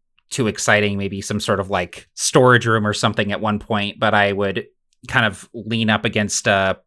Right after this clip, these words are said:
a pile of rubble, uh, and sort of catch my breath, and you would see that,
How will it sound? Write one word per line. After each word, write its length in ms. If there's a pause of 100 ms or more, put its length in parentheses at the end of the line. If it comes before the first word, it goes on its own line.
(160)
a 140
pile 420
of 100
rubble, 560 (500)
uh, 440
and 140
sort 180
of 80
catch 260
my 140
breath, 560
and 160
you 80
would 160
see 320
that, 320